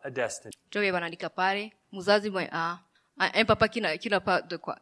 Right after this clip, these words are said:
Speaker 2: de rêve de la vie, ana-, anaongoza watoto yake bila maisha.
Speaker 1: Do you have a dream? Do you have a dream for your kids?
Speaker 2: Mufite indoto ku bana wanyu?
Speaker 1: I know you do.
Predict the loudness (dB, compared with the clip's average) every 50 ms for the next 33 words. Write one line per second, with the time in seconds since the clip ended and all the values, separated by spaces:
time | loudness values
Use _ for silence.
0 | -14 -8 -4 -2 0 2 4 2 2 4 0 0 0 0 -2 -2 -4 -6 -8 -8
1 | _ _ _ -12 -8 -4 -2 -2 0 0 0 -2 -2 0 0 -2 -2 -2 -6 -6
2 | -4 -4 -4 -4 -2 -4 -4 -6 -10 -12 -14 -16 _ -8 -2 0 0 6 8 8
3 | 8 8 4 0 2 0 0 0 -2 -6 -10 -16 _ _ _ _ -2 0 4 6
4 | 6 6 6 2 2 2 4 4 4 2 0 0 -2 0 -2 -2 -2 -2 -4 -4
5 | -4 -6 -14 -18 -18 _ _ -8 -6 -6 -4 -4 -2 0 4 8 8 8 8 6
6 | 0 4 6 6 6 8 6 6 6 4 2 -6 -18 _ _ _ _ -8 2 4
7 | 6 6 6 6 6 6 8 10 10 10 8 8 6 2 2